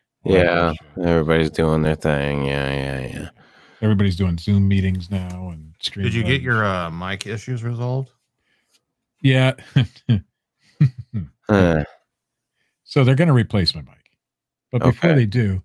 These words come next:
Speaker 1: I have to, I want you to take a second to look at the bottom of your microphone,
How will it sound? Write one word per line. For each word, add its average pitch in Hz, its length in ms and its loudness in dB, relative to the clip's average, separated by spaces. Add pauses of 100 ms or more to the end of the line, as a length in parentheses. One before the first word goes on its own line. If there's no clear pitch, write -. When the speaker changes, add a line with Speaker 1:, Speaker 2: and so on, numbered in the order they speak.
(140)
Speaker 1:
I 151 100 0
have 156 220 2
to, 101 160 0 (1120)
I 135 40 2
want 160 200 2 (180)
you 117 140 2
to 95 80 -4
take 95 240 -2
a - 40 -8
second 87 380 -2
to 82 80 -6
look 92 200 -4
at 87 80 -14
the 90 80 -14
bottom 85 300 -4
of 82 60 -10
your 76 100 -18
microphone, 71 560 -20